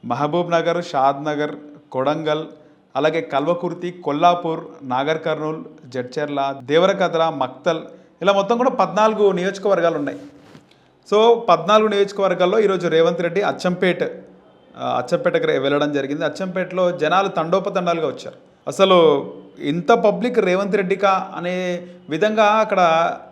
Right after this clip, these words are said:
అపోజిషన్, అంటే కాంగ్రెస్కి అపోజిషన్ ఉన్నటువంటి అధికార పార్టీ నివ్వెరబోయే పరిస్థితికి వచ్చింది.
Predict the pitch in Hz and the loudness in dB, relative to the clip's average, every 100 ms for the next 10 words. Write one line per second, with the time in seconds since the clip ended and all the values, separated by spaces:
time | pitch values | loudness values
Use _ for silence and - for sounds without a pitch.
0 | - 135 131 180 185 180 151 151 156 160 | -10 -6 -2 -2 -4 -6 -4 -4 -2 -4
1 | 180 185 185 156 165 165 180 165 156 151 | -4 -4 -2 -2 -2 -4 -8 -8 -10 -10
2 | 151 156 - - - 139 175 202 196 180 | -10 -10 -14 -12 -6 -2 4 6 6 4
3 | 170 180 160 165 180 180 180 170 143 151 | 2 0 -2 0 0 0 -4 -2 -4 -4
4 | 165 160 143 - 123 | -8 -6 -8 -10 -16